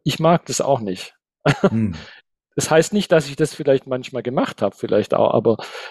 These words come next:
Speaker 1: dann passiert dann auch, glaube ich, auch nicht viel irgendwie. Das, das dringt einfach nicht durch. Es berührt nicht.
Speaker 2: Mhm.
Speaker 1: Ja.
Speaker 2: Ich hatte, also,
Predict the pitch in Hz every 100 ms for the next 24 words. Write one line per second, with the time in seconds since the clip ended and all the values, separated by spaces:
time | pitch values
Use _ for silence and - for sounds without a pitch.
0 | - _ 117 117 - - 262 - 123 -
1 | - - 60 - 104 101 - - 50 50
2 | - - 50 50 52 - - - _ _
3 | _ _ _ _ _ _ _ _ _ _
4 | _ - 107 - _ - 143 196 - 123
5 | 120 117 117 - 160 160 101 - - -
6 | 156 143 196 120 85 - _ _ _ _
7 | _ _ _ - 110 110 98 92 110 -
8 | _ _ _ _ _ - 110 165 _ _
9 | _ _ - 123 120 127 120 107 107